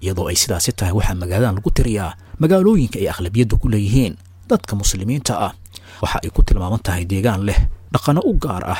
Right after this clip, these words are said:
xilli sidoo kale laga maqlo codka aadaanka, lagu arko rag daystay garka iyo dumar xijaaban oo isaga kala gudbaya waddooyinka, halka ay ku yaalaan maqaayado aan dadka ka iibin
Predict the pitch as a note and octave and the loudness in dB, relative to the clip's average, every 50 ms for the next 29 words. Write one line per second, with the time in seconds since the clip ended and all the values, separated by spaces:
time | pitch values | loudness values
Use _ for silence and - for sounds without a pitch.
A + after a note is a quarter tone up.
0 | - - - - G2 F2+ - - - A#2+ G2+ - - G2+ F#2+ F#2 F#2+ A2+ C3 C3 | -6 -8 -4 -4 -4 -2 -2 -2 0 0 -2 -2 -2 -2 -2 0 0 0 0 0
1 | A2+ - - G#2 F#2+ - E2+ - - - - F#3 - - - - A2 A2 G#2+ C#3 | 0 -2 -2 0 2 4 2 2 2 -2 -2 -2 -2 -2 -4 -4 -2 -2 0 0
2 | B2 G2+ F#2 - - A2+ - - - - - - F2 F2+ - - - G2+ - - | -2 -2 -2 -4 -4 -6 -6 -6 -14 -14 -8 -6 -6 -4 -4 -4 -2 2 2 2
3 | - - C3+ B2+ A#2 G2+ G2 - - - G2+ F#2+ B2 - - - G#2 - - - | 4 4 2 2 2 0 -2 -2 0 0 2 2 4 4 4 4 2 -6 -8 -10
4 | - - - D3+ D#3 C#3+ C3+ F#3+ F#3 C#3+ A2+ - - - F#2 - F#2 F2 F2+ G2+ | -16 -8 -2 -2 0 2 2 2 2 2 0 -4 -4 -4 -4 -4 -4 -2 -2 -2
5 | A2+ G#2 F#2 D#2+ - - - A#2+ G#2+ - A2+ G2 F#2+ G2+ B2+ B2 A2+ G2+ F#2+ F#2 | -2 -2 -2 0 4 4 4 4 4 0 -2 -2 0 0 -2 -2 -2 -2 -2 -2
6 | F#2 - - - - - - - D#3 C#3 C3 E3+ F#3 D3+ A#2 G2 - - F2+ - | -4 -6 -8 -14 -20 -14 -6 -2 -2 0 2 2 0 0 -2 -6 -6 -6 -6 -6
7 | - - - - - - - - F#2 - - - F#2 F2+ - - A#2 A2 G#2 G2 | -8 -14 -20 -20 -20 -12 -6 -6 -6 -4 -4 -6 -6 -4 0 0 2 2 2 2
8 | G#2 A2 F#2+ F2+ F2+ F2 - - E2 F2 F2 F#2+ A2 - F#2+ F#2 F#2 F#2+ - G#2 | 2 0 0 -2 -4 -6 -6 -6 -6 -6 -4 -4 -4 -4 -4 -2 0 2 2 2
9 | G2 - D3+ D3 A#2 G#2 F#2+ G2 F#2 | 0 -2 -2 -2 -2 -2 -2 -2 -4